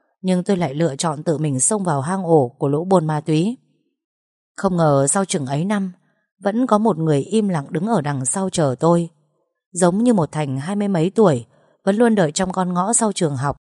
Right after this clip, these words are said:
chờ cõng tôi về nhà. Nghĩ đến đây, sống mũi tôi bất giác cay cay. Tôi cúi đầu nhìn bộ quân phục phẳng phiu đặt bên gối, nhìn rất lâu.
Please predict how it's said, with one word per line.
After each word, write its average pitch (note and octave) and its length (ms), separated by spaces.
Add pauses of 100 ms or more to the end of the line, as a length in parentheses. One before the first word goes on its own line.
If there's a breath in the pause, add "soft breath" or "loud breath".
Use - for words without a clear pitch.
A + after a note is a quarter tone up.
(340)
chờ D#3+ 180
cõng G3+ 340
tôi G3+ 180
về D3+ 220
nhà. B2+ 360 (800)
Nghĩ G3 160
đến F#3 180
đây, F3+ 260 (280)
sống F3+ 240
mũi G3+ 160
tôi F3+ 240
bất G3+ 160
giác A#3+ 240
cay F3 180
cay. E3+ 340 (480)
Tôi G#3 120
cúi F3+ 200
đầu G3+ 200
nhìn C#3+ 240
bộ D3 140
quân G#3 220
phục D#3+ 160
phẳng D3 280
phiu F#3+ 380
đặt D3 180
bên E3 200
gối, D#3+ 360 (320)
nhìn D#3+ 300
rất A3+ 220
lâu. F3 320